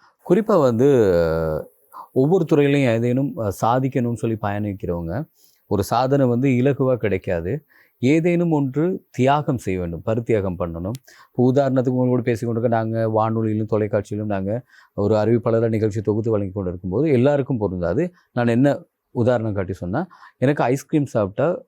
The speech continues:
குரல் பாதிக்கும், அப்ப நான் ஐஸ்கிரீம் சாப்பிட தவிர்த்துக்கொள்வேன். அந்த மாதிரி நீங்க இந்த துறையில சாதிக்கணுங்கிறதுக்காக நான் உணவை மட்டும் இல்ல, பொதுவா கேட்கிறேன், ஏதேனும் ஒரு விடயத்தை இழந்து இதுல சாதிக்க வேண்டிய சூழ்நிலை வந்ததா? என்னத்தை அப்படி இழந்தீங்க?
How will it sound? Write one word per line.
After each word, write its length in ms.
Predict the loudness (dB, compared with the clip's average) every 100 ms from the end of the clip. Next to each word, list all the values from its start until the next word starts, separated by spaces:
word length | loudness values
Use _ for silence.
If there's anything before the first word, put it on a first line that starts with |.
| _ -12
குரல் 280 | 0 0 0
பாதிக்கும், 500 | -2 -2 -4 -10 -14
அப்ப 180 | -4 0
நான் 200 | 0 2
ஐஸ்கிரீம் 340 | 0 -2 -6
சாப்பிட 320 | -2 -2 0
தவிர்த்துக்கொள்வேன். 640 | 0 0 -2 -6 -8 -8 -10 -16 -20 -12
அந்த 200 | -2 2
மாதிரி 200 | 2 2
நீங்க 200 | 4 4
இந்த 260 | 4 2 2
துறையில 200 | 2 2 2
சாதிக்கணுங்கிறதுக்காக 1040 | 0 0 0 0 0 0 -2 -2 -4 -2
நான் 160 | -2 0
உணவை 360 | 0 2 2
மட்டும் 360 | 0 -2 -4 -6 -8
இல்ல, 200 | -8 -8 _ _ _
பொதுவா 260 | 0 2 0
கேட்கிறேன், 520 | -2 -4 -2 -2 -4 _ _
ஏதேனும் 500 | 2 2 4 2 0
ஒரு 220 | 2 4
விடயத்தை 520 | 4 4 2 2 2 4
இழந்து 320 | 2 2 2
இதுல 140 | 2
சாதிக்க 420 | 2 0 0 -2
வேண்டிய 200 | -4 -4
சூழ்நிலை 360 | -2 -2 0 -2
வந்ததா? 320 | -4 -4 -4
என்னத்தை 260 | -2 -2 -2
அப்படி 320 | -4 -4 -4
இழந்தீங்க? 480 | -4 -4 -6 -10